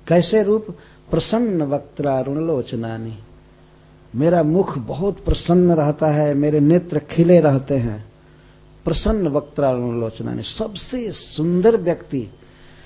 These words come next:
सब तरह से गुणवान, रसिक भगवान कृष्ण हैं, विष्णु हैं वास्तव में। तो उनको अपने जीवन में सौभाग्य मिलता है मेरा रूप देखने का। भगवान का रूप देखना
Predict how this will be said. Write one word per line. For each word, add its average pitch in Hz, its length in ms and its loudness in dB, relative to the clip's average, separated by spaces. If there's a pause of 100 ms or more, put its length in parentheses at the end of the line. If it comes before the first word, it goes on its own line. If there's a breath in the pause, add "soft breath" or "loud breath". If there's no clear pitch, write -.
(440 soft breath)
सब 202 260 4
तरह 190 260 6
से 165 180 -2
गुणवान, 156 720 4
रसिक 147 420 0
भगवान 143 380 0
कृष्ण 143 420 -4
हैं, 117 320 -6 (480)
विष्णु 139 400 2
हैं 127 120 2
वास्तव 123 400 -2
में। 110 180 -6 (680 soft breath)
तो 156 60 -2
उनको 196 360 2
अपने 202 320 0
जीवन 190 340 0
में 208 180 -2
सौभाग्य 175 640 0
मिलता 175 360 0
है 151 80 0
मेरा 160 280 0
रूप 170 280 0
देखने 120 460 -6
का। 110 240 -10 (420 loud breath)
भगवान 170 500 2
का 185 180 2
रूप 180 360 0
देखना 175 800 0